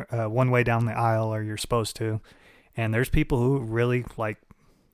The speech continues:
like me, I was gloved up, masked up, like, keeping my distance,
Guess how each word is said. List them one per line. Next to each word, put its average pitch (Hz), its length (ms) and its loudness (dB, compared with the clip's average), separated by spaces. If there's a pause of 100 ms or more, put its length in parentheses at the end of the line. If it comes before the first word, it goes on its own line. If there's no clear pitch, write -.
(160)
like 107 220 -2
me, 120 240 0
I 110 80 2
was 123 140 2
gloved 120 360 2
up, 120 160 4
masked 120 360 2
up, 117 240 2 (440)
like, - 120 -10 (280)
keeping 120 280 2
my 117 120 6
distance, 117 560 0